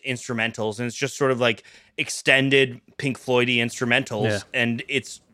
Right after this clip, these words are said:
Speaker 1: really
Speaker 2: Cool.
Speaker 1: fantastic. And it also, it's just, like, a nice reminder of how important Rick Wright is to that band, 'cause in the sort of egos involved in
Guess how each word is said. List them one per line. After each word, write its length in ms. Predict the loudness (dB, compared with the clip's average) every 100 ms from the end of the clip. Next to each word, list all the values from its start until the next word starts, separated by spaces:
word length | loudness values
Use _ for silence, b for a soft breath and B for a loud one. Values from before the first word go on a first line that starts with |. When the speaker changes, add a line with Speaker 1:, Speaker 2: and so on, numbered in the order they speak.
| _
Speaker 1:
really 300 | -2 2 4
Speaker 2:
Cool. 80 | 4
Speaker 1:
fantastic. 520 | 2 2 0 0 0 0
And 120 | 2
it 60 | 4
also, 460 | 4 4 4 2 B B B
it's 140 | -14
just, 200 | -2 0 2
like, 180 | 0 -2 _ _ _ _ _ _ _ 0
a 60 | 4
nice 360 | 6 4 4
reminder 640 | 2 4 4 4 4 4
of 520 | 4 4 4 4 -2 -14 b b b b
how 340 | 0 4 4
important 680 | 2 0 0 0 0 -2 -2 -6
Rick 340 | 0 0 2
Wright 300 | 2 2 2
is 260 | -2 -2 -2
to 100 | 0
that 220 | 2 2
band, 420 | 4 4 4 2
'cause 320 | 0 -2 -2 -8 b b b
in 260 | 4 6 6
the 100 | 4
sort 280 | 4 4 4
of 260 | 2 -2 _
egos 800 | 0 2 4 6 4 2 -4 -6 -2
involved 600 | 0 4 6 6 4 2
in 280 | 2 0